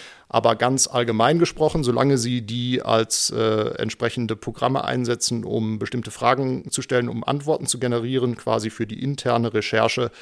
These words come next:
es ist das Ganze unbedenklich.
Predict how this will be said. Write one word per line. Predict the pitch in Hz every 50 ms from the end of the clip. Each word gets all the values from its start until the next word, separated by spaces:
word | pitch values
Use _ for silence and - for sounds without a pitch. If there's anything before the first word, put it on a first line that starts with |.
| - - - - _ _ -
es | - 123 107
ist | 123 123 - -
das | 127 -
Ganze | - 110 107 110 104 - - 113 110 107 - - - _ _ _ _ _ _ -
unbedenklich. | 160 156 143 120 - - - - - - 113 110 -